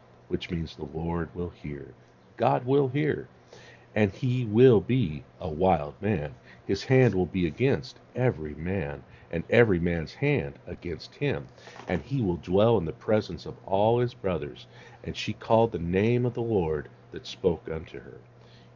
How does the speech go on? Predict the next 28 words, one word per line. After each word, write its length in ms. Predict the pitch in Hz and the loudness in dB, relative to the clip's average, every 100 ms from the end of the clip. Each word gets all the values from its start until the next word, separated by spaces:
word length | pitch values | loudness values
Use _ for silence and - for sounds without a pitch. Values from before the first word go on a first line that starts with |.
| - | -6
"You, 380 | 95 135 104 - | 0 0 0 -2
God, 340 | 95 87 85 - | -2 0 -2 -4
see 340 | - 123 135 | -6 -2 -2
me." 200 | 104 73 - - - - | -2 -8 -14 -20 -14 -8
And 160 | 82 | -8
so 180 | - 82 | -6 -8
she 200 | - 82 | -8 -10
said, 360 | - 85 78 - - - - | -10 -10 -12 -14 -20 -20 -4
"Have 180 | 101 92 | 2 6
I 160 | 98 98 | 6 6
also 440 | 95 101 - 131 | 4 2 2 -4
here 280 | 127 123 120 | 0 0 2
looked 320 | 117 98 - | 2 2 0
after 280 | 95 95 98 | -2 -2 -6
him 320 | 92 82 82 - | -4 -4 -6 -10
that 160 | 85 82 | -14 -12
sees 400 | - 85 82 - | -8 -8 -8 -6
me?" 180 | 110 117 - - - - - - - - | -6 -6 -12 -20 -20 -20 -20 -20 -12 4
Wherefore 400 | 101 92 104 95 | 4 6 4 4
the 80 | 80 | 4
well 340 | 82 92 107 | 4 6 6
was 180 | 127 131 | 4 -2
called 440 | - 82 80 80 - - - - - | -2 0 0 -4 -8 -20 -20 -20 0
Beer-lahai-roi, 880 | 92 87 85 78 98 90 73 76 67 - - - | 2 2 0 2 2 2 -2 -8 -12 -18 -20 -6
which 200 | 92 90 | 0 0
is 120 | 87 - | -2 -6
between 480 | - - 87 78 - | -10 -4 -4 -4 -4
Kadesh 580 | - 85 82 82 - | 0 0 0 -6 -8